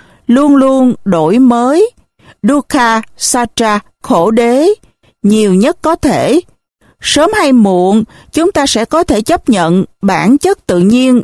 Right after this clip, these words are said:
vô thường luôn luôn đổi mới là sự thật.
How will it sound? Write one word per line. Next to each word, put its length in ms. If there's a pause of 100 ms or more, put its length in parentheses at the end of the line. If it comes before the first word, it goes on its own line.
vô 360
thường 520
luôn 300
luôn 380
đổi 340
mới 480 (420)
là 480
sự 260
thật. 280